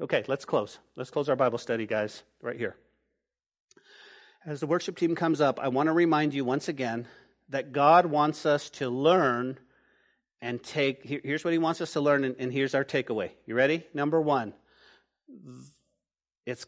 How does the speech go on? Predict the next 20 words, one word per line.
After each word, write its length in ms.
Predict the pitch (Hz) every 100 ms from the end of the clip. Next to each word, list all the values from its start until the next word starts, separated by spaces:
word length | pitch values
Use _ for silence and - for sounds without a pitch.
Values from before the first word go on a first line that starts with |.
| _
God's 460 | 139 151 170 180 -
power, 760 | - - 185 190 165 101 - - _ _
guys. 460 | 131 127 123 120 - _ _ _
The 100 | -
message 540 | 123 123 151 - 190 170
of 100 | 160
the 80 | 165
gospel 680 | 156 170 175 - 120 104 - _ _ _
which 200 | 147 135
is 160 | 135 123
essential 680 | 120 - 147 160 - 165 151
to 480 | - - 147 127 123
you 320 | 131 147 -
as 220 | 127 127
a 40 | 123
believer. 600 | 120 120 135 131 110 92 _ _ _ _ _ _ _ _ _
Without, 880 | - 135 127 - 131 175 196 202 - - - _ _ _ _ _ _ _ _ _ _ _ _ _ _ _ _ _ _ _ _ _ _ _ _ _ _ _ _ _ _ _ _ _ _ _ _ _ _ _ _ _ _ _ _ _ _
without 360 | - 123 127 147
this 120 | 151
power, 480 | - 165 175 113 120